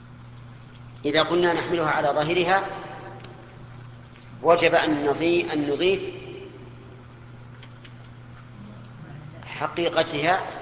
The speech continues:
اللائقة بالله عز وجل. طيب،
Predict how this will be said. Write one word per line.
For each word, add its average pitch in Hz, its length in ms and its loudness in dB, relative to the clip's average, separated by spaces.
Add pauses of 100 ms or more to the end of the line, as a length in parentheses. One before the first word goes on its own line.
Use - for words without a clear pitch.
(880)
اللائقة 143 600 2
بالله 135 220 -2
عز 127 220 -4
وجل. 107 260 -8 (760)
طيب، 127 120 -4